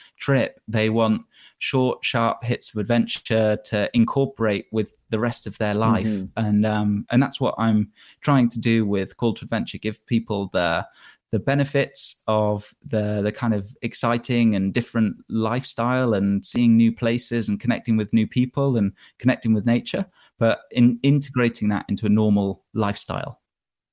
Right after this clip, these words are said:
Speaker 2: And what is the niche of Call to Adventure? Is it, is there a certain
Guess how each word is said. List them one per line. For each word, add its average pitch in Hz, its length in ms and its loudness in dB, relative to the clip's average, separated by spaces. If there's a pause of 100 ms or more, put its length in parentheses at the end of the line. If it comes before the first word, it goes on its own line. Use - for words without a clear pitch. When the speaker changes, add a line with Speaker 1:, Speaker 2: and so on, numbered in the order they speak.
(220)
Speaker 2:
And 127 140 6
what 170 160 6
is 170 140 2
the 139 100 4
niche 139 560 4
of 101 380 0
Call 98 180 2
to - 80 0
Adventure? 101 480 4
Is 92 180 2
it, 107 160 2
is - 420 -4
there 127 100 6
a 120 80 2
certain 131 1040 0